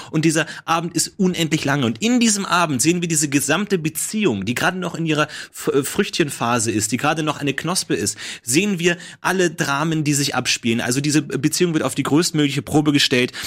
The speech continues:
Und es, irgendwann am Ende des Films, es wird immer absurder. Wir haben bergeweise Weinflaschen irgendwann,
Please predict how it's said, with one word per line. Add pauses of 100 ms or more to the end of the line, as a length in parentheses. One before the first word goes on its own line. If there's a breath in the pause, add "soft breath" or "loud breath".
(140 loud breath)
Und
es,
irgendwann
am
Ende
des
Films,
es
wird
immer
absurder.
Wir
haben
bergeweise
Weinflaschen
irgendwann,